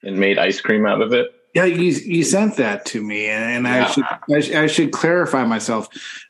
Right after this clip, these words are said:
Speaker 2: My stomach is weird, and, like, once I commit, like, I, who knows what this beer ice cream tastes like? Maybe it would taste like I would hope the beer, but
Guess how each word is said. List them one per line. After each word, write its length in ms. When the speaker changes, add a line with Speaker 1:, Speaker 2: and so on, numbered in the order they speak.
Speaker 2:
My 380
stomach 500
is 200
weird, 340
and, 80
like, 220
once 200
I 100
commit, 480
like, 160
I, 220
who 220
knows 260
what 160
this 360
beer 240
ice 160
cream 220
tastes 340
like? 260
Maybe 360
it 120
would 160
taste 200
like 220
I 120
would 140
hope 200
the 80
beer, 400
but 240